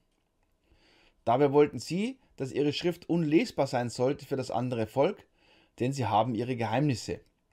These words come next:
Indem sie also taten, sind sie sehr aus der Weise geraten, dermaßen,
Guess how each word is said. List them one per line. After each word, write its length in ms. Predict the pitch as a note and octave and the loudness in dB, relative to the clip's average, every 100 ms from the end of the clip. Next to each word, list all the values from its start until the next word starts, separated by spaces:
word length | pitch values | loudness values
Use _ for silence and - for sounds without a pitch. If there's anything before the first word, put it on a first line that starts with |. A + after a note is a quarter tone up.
| _ _ _ _ _ | _ _ _ _ _
Indem 300 | - A2 D#3 | -4 2 2
sie 100 | E3 | 4
also 220 | C3+ C#3 | 2 2
taten, 480 | B2+ B2+ A#2 D#3+ F#3+ | -2 2 4 2 -8
sind 240 | D#3+ D3+ D3 | -4 -4 -4
sie 120 | A#2+ | -12
sehr 400 | - C3 E3+ - | -6 0 0 0
aus 140 | D3+ | -2
der 200 | D3+ A#2 | 0 0
Weise 340 | G2 A#2 C3+ B2 | 2 2 0 -4
geraten, 560 | A2+ G2+ B2+ C3+ F#2+ | -2 0 0 0 -6
dermaßen, 640 | A#2+ E3+ C#3+ G#2 B2 E3+ | 0 2 4 2 0 -6